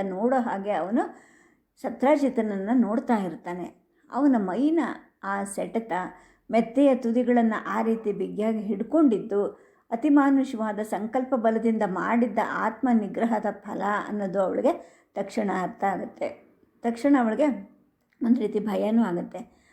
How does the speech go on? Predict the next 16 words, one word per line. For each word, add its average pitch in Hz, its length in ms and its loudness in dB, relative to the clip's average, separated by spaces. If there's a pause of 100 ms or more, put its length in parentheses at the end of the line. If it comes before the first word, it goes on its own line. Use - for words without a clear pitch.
(220)
ಅವಳ 226 260 4 (100)
ತಂದೆಯ 262 600 2
ಕೊಲೆಗಡುಕುತನದ 233 1000 2
ಪ್ರಯತ್ನವನ್ನ 226 760 0
ಎದುರಿಸ್ಬಾರ್ದು 196 960 -2
ಶಕ್ತಿ 196 380 -4
ಮೂಲಕ 196 380 0
ಅಂತ 196 380 -4
ಹೇಳ್ಬಿಟ್ಟು 202 340 -4
ಅವನು 202 300 -4 (300)
ನಿರ್ಧಾರ 208 520 -2
ಮಾಡಿರ್ತಾನೆ. 202 800 -2 (380)
ತಂದೆ 240 260 4
ಹತ್ರಕ್ಕೆ 208 480 -4
ಓಡ್ತಾಳೆ. 190 880 -2 (300)
ತನ್ನ 226 200 4